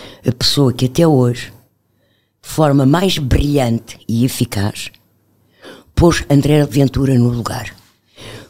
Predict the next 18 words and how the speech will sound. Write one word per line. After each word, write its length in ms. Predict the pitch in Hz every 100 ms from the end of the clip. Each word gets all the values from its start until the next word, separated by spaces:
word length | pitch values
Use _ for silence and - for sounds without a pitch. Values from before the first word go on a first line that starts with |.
| _
Quando 320 | - 165 151
Joaquim 420 | 107 143 135 247
Miranda 380 | 247 214 180 151
Sarmento 840 | 147 131 123 117 113 104 - - -
vai 140 | - 101
fazer 320 | 107 127 185
a 60 | 180
sua 260 | - 160
intervenção 800 | 147 139 127 131 123 123 110 110 - _ _
final, 560 | - - 120 117 - - _ _ _ _ _ _ _ _ - - - -
disse: 460 | - 120 - - - _ _ _ _ _
"Bom, 280 | 131 147 92
acabou 440 | 160 - 175 165 208
o 40 |
momento 380 | 190 185 160 151
da 80 | 160
stand-up 580 | 151 170 165 151 151 -
comedy, 520 | 131 135 139 180